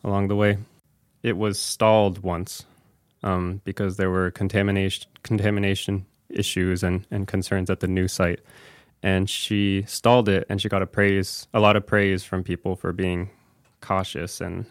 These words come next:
and sort of vigilant about something that could be a problem further down the line. But then she just restarted it kind of suddenly. And, um, when they asked, when media and, uh, residents asked her why she made the decision, she said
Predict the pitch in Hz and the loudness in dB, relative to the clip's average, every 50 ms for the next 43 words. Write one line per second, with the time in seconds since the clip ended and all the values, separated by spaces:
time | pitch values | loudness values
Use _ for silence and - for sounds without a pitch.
0 | _ - - - - - - 95 90 90 95 104 92 92 90 87 87 87 - 92 | _ -16 -12 -12 -10 -8 -6 -6 -6 -4 -2 -2 -2 -2 -2 -4 -4 -6 -6 -8
1 | 87 90 90 - - 98 95 95 92 92 92 90 - - 101 98 - - _ _ | -8 -8 -8 -8 -6 -6 -6 -6 -6 -6 -6 -8 -8 -6 -8 -8 -8 -10 _ _
2 | _ - - - - _ _ - - 92 - - 90 87 - 95 95 - - 98 | _ -20 -20 -20 -20 _ _ -4 -4 -4 -2 -2 -2 -2 -2 -4 -6 -4 -4 -4
3 | 92 90 90 90 92 92 95 95 85 85 85 - - - - 98 - 101 98 101 | -2 -2 -2 -4 -4 -4 -4 -4 -4 -4 -4 -6 -6 -6 -8 -6 -4 -2 -2 -2
4 | - 101 90 95 87 - - - - _ _ - 104 101 98 - - 101 98 95 | -4 -4 -4 -4 -6 -6 -10 -16 -18 _ _ -6 -4 -4 -4 -4 -2 -2 -2 0
5 | 104 104 110 113 - - - - 110 101 98 - - 110 113 120 127 131 139 131 | 0 0 -2 -2 -4 -6 -4 -2 -2 -2 0 0 0 0 2 2 2 2 2 2
6 | - _ _ _ _ _ _ _ - _ - 101 101 101 101 101 101 101 - - | 0 _ _ _ _ _ _ _ -16 _ -4 -2 0 0 0 0 -2 -4 -4 -2
7 | 104 101 101 98 98 95 95 - - 107 113 113 - - - - _ - 110 101 | 0 0 2 2 2 0 0 2 4 6 6 6 4 0 -6 -14 _ -2 0 2
8 | 98 98 95 101 - _ _ - 107 101 104 101 104 101 101 104 104 107 107 - | 2 2 0 -2 -6 _ _ -8 -4 -2 0 0 2 2 4 4 2 0 -2 -4
9 | _ - - 95 95 92 92 92 98 98 _ _ _ _ _ _ _ _ _ _ | _ -6 -4 -2 0 0 0 -2 -2 -6 _ _ _ _ _ _ _ _ _ _
10 | _ _ _ _ _ _ - 101 95 90 95 95 90 98 95 90 90 - 92 90 | _ _ _ _ _ _ -4 -2 -2 0 0 0 0 0 -2 -2 0 0 0 0
11 | 92 - - 92 90 95 92 90 90 - - 98 92 92 90 - 107 - - 110 | 0 -2 -4 -4 0 2 2 2 2 0 -2 -2 -2 -2 -4 -4 -8 -10 -10 -10
12 | - - 98 95 - - 95 101 - - 113 - - 104 98 92 95 | -8 -6 -6 -6 -6 -6 -6 -6 -8 -8 -10 -8 -4 -4 -4 -4 -4